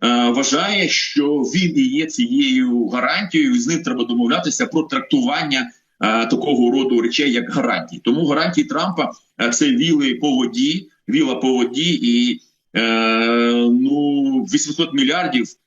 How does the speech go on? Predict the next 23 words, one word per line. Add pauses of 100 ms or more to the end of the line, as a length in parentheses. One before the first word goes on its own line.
(160)
повірте,
це
намагання, (560)
е,
просто
впарить
нам,
е,
те, (220)
е,
що
не
буде
виконано
під
виглядом, (180)
е,
такого
процвітання.
Не
буде
ні
гарантій,